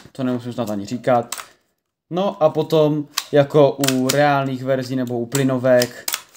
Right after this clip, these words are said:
se sundá závěr skrz tady tu ten záchyt závěru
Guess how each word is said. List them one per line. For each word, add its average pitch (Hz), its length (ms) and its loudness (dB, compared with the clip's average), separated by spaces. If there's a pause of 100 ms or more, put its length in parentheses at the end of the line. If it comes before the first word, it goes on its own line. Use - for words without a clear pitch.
se 147 360 2
sundá 131 420 2
závěr 120 680 -2 (360)
skrz - 500 -2
tady 123 320 0
tu 120 160 -12
ten 117 240 -4
záchyt 120 360 -2
závěru 120 640 -2